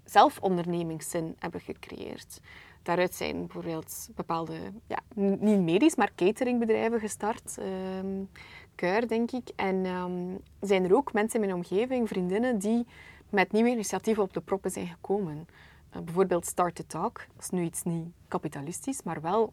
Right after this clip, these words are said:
heel mooi van visie. Waarbij dat mensen worden geïnspireerd om die volgende stap te gaan met problemen. Ehm, binnen, nu was dat geestelijke gezondheidszorg. Het moment dat de entrepreneurs waren aangebroken,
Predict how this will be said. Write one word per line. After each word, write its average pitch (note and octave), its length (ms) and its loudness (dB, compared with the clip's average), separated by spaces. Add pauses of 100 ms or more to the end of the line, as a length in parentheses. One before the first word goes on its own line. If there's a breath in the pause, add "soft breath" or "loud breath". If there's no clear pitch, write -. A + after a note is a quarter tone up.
heel F#3+ 180 4
mooi G3 180 4
van D#3 180 -6
visie. C#4 420 -2 (460 loud breath)
Waarbij F#3+ 340 4
dat E3+ 220 -2 (200)
mensen F3+ 240 0
worden G#3 160 4
geïnspireerd F#3 640 -2
om G#3 360 2 (100)
die G3 140 -4
volgende F3+ 280 2
stap - 260 -6
te F3+ 100 -10
gaan A3+ 400 0
met F#3 260 0
problemen. G3+ 680 -2 (420 loud breath)
Ehm, E3 320 -4 (300)
binnen, E3+ 500 0
nu F3 100 0
was E3+ 140 -2
dat - 260 -6
geestelijke - 520 -4
gezondheidszorg. - 640 -12 (1300 loud breath)
Het A3+ 80 6
moment B3 580 8 (100)
dat G3+ 180 4
de G3+ 80 2
entrepreneurs G#3+ 680 2
waren G3 320 2
aangebroken, C4 1000 2